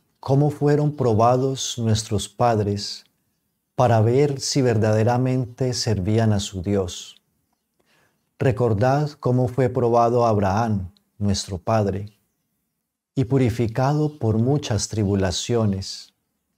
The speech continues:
llegó a ser amigo de Dios. Del mismo modo, Isaac, Jacob, Moisés y todos los que agradaron a Dios le permanecieron fieles en medio de muchos padecimientos.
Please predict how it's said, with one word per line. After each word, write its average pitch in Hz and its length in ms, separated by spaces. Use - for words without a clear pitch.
llegó 117 420
a 117 60
ser 113 260
amigo 101 380
de 87 140
Dios. 95 580
Del 107 220
mismo 107 400
modo, 113 340
Isaac, 110 720
Jacob, 117 680
Moisés 110 840
y 131 120
todos 143 480
los 117 220
que 113 280
agradaron 110 640
a 101 100
Dios 110 600
le 120 160
permanecieron 120 720
fieles 127 760
en 107 280
medio 131 460
de 101 200
muchos 110 480
padecimientos. 95 1300